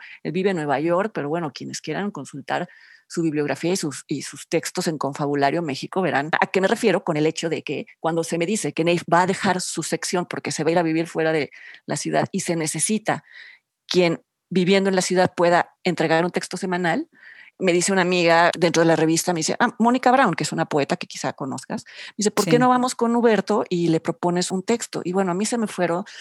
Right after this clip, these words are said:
Speaker 1: se me fue la sangre al piso. <laughs> Tanto porque él tenía una fama de colérico, pero fama legendaria, ¿no?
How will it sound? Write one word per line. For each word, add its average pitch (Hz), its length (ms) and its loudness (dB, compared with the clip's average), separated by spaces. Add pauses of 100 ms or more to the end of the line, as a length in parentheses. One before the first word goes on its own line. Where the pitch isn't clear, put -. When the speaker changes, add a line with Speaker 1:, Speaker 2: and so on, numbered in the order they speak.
Speaker 1:
se - 100 -4
me 196 60 2
fue 254 120 4
la 269 100 6
sangre 196 420 4
al 190 100 4
piso. - 400 4
<laughs> - 680 -2
Tanto 233 200 4
porque 240 200 4
él 302 100 4
tenía 370 240 4
una 349 120 4
fama 247 400 2
de 214 140 2
colérico, 175 800 2 (120)
pero 160 160 4
fama 208 340 2
legendaria, 156 800 2
¿no? 233 260 -2